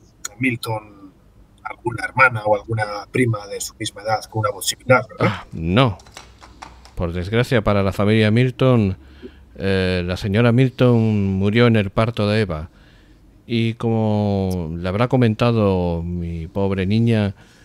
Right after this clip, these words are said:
Speaker 2: no tiene primos. Eh,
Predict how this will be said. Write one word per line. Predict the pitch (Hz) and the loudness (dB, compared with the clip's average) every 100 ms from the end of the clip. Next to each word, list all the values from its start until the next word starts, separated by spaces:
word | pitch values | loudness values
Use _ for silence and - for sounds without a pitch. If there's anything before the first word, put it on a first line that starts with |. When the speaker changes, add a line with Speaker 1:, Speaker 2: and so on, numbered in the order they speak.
| _ - | _ -10
Speaker 2:
no | 95 101 117 | -2 2 2
tiene | 117 107 95 90 | 2 0 0 0
primos. | 104 95 80 - - - _ - _ - - | -2 -2 -4 -10 -16 -20 _ -20 _ -20 -14
Eh, | 76 90 90 87 87 87 | -6 -4 -2 -2 -2 -2